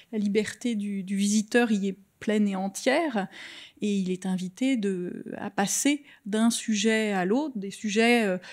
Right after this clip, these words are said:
qui, comme vous le voyez, euh, sont centrés, euh, véritablement sur le dessin,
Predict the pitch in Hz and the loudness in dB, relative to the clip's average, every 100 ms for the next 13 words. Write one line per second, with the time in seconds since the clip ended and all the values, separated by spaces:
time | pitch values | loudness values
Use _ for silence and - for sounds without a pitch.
0 | - - - - 214 208 208 202 202 196 | -20 -18 -18 -4 0 2 2 0 0 0
1 | 202 233 233 190 185 - - - 208 - | 0 0 0 -2 -6 -14 -14 -6 -4 -2
2 | 208 - 233 233 240 202 185 185 - - | -4 -4 -2 0 0 0 -2 -4 -6 -8
3 | - - 196 - - 196 240 220 220 208 | -10 -10 -12 -14 -4 2 2 2 0 0
4 | 214 226 - - - 254 262 262 226 202 | 2 0 -2 -4 0 6 6 6 2 0
5 | 214 285 | -2 0